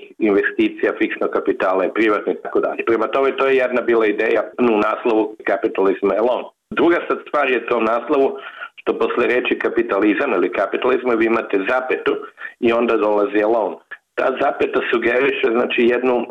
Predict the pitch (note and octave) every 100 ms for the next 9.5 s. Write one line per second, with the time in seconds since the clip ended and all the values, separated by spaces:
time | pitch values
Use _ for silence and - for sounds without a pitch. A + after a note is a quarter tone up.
0 | A#2+ A2 A#2 A2 A2+ B2 A#2 G#2+ F2 -
1 | G2 A2+ B2 A2+ A#2+ C#3 - G#2 A2+ -
2 | - - - A2 A#2 - - - B2+ C3+
3 | D3+ D3+ B2+ A#2+ A#2 B2 A#2 C3+ C#3+ A#2+
4 | G#2 G#2 A2+ A#2 - G#2 A#2+ A#2 A#2+ B2
5 | B2 A#2 - - B2+ G#2+ A2 C3+ A#2 -
6 | - C3 C3 - A#2 G#2+ - G#2 A#2 B2
7 | A#2+ A#2 A2+ G#2 G#2+ - A2+ C3+ - A#2+
8 | A#2+ A#2 A2+ A#2+ A#2 A2 A2 G2+ - G#2+
9 | A2 - - _ A2